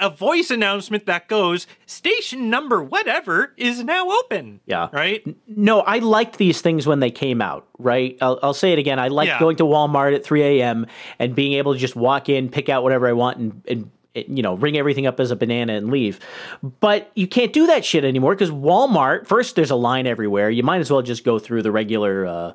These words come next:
Speaker 2: aisle. And, uh, you can't do it at your convenience anymore.
Speaker 1: Yeah, it's, it's kinda bullshit.
Speaker 2: Yeah.
Speaker 1: But going back to, going back to this, this article that, uh, that you had,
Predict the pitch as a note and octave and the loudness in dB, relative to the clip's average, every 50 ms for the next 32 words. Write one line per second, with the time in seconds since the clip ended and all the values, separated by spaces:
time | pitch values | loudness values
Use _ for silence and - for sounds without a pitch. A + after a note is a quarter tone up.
0 | - - - - - - - - - F3+ - A#2 G#2 F#3 G3 G3+ - - - - | -14 -18 -20 -20 -20 -12 -4 -2 0 0 0 0 -2 -2 -2 -4 -4 -8 -20 -20
1 | - - _ - G3 G3+ G#3 G#3+ G#3+ G3 G#3+ G#3 G#3 G#3+ G#3 - A#3+ B3 A#3+ A#3+ | -20 -10 _ 0 0 2 0 0 0 2 2 2 2 0 0 0 0 0 2 2
2 | B3+ B3+ B3 A#3+ - A#3+ A#3+ A#3+ - A#3+ A3 B3 C#4+ D4+ E4 C#4+ - - - A2 | 4 4 4 4 2 0 -4 -2 -2 -2 -2 -2 -2 -2 0 0 0 0 -2 -4
3 | G#2 F#2+ F2+ F2 C#2+ G#1+ G1+ - - _ _ _ _ _ _ _ _ _ _ _ | -4 -4 -6 -6 -8 -8 -10 -14 -18 _ _ _ _ _ _ _ _ _ _ _
4 | _ _ - F3 D#3 C#3+ C#3 - A#3+ D4 B3+ B3 B3 - D4 D#4 - - - E4 | _ _ -6 -4 -4 -4 -4 -4 -6 -6 -6 -6 -6 -6 -6 -6 -6 -6 -6 -4
5 | F4 E4 D4 A#3 F#3+ G3 F#3+ F3+ - - - B2+ A#2 A2+ - - _ _ _ _ | -4 -2 -4 -4 -4 -4 -4 -4 -4 -4 -6 -6 -6 -6 -12 -20 _ _ _ _
6 | _ _ _ _ - - - - - F4 G4 F#4 D4+ G3+ A3+ A3 A3+ A#3+ - - | _ _ _ _ -6 -6 -4 -2 0 0 0 0 0 0 2 2 2 0 0 -4
7 | - - - F#3 B3+ D4+ E4 D4 G#3 D#3+ E3+ F3 G3 - - - F#3+ F3+ F#3 F3 | -10 -10 -8 -6 -6 -4 -4 -4 -4 -2 -2 -2 -2 -4 -4 -6 -4 -2 -2 -2
8 | D#3+ - - - - - F3+ A3 G3 - - E3 F3 G3+ A3 A#3+ - - G#3 F3 | -2 -6 -10 -16 -12 -4 -2 -2 -2 -2 0 -2 0 0 0 -2 -2 -2 0 0
9 | D3+ C#3+ C3+ A2 D#3 D3+ C#3 C3+ C3+ C#3 - _ - - - D#3 D3 C3+ C3 C3 | 2 0 0 -2 -2 -2 -2 -2 -4 -6 -10 _ -18 -12 -6 -4 -2 -2 -2 -2
10 | C3+ C3+ - _ _ _ - _ _ _ _ - D3+ C#3 - D3 D3 C#3+ - E3+ | -2 -4 -6 _ _ _ -20 _ _ _ _ -6 -4 -4 -4 -4 -8 -8 -4 -4
11 | F#3 G#3 D#3+ B2 A#2+ A#2+ B2+ - | -2 -2 -2 -2 -4 -4 -6 -8